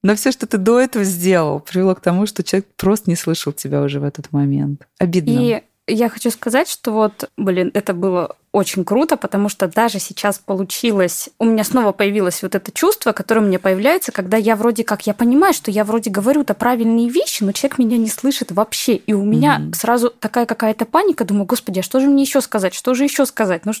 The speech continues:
Speaker 2: ш-, что, что, что же делать?»
Speaker 1: <laughs>
Speaker 2: Вот.
Speaker 1: Доставать тяжелую артиллерию, жесткие истории про отказников, матерящихся.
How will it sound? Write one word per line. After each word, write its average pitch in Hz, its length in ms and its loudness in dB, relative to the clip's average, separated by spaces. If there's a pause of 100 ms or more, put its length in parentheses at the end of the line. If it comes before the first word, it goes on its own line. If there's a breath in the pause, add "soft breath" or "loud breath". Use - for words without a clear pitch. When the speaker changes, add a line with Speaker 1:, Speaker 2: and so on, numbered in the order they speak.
Speaker 2:
ш-, - 180 -10
что, 302 280 -2
что, 330 220 -2
что 381 200 0
же 381 200 2
делать?» 359 420 4
Speaker 1:
<laughs> 269 640 2
Speaker 2:
Вот. 262 400 2 (180)
Speaker 1:
Доставать 165 680 0
тяжелую 156 540 0
артиллерию, 151 840 0
жесткие 139 580 -2
истории 139 540 -2
про 131 280 -2 (420)
отказников, 139 840 0
матерящихся. 139 920 0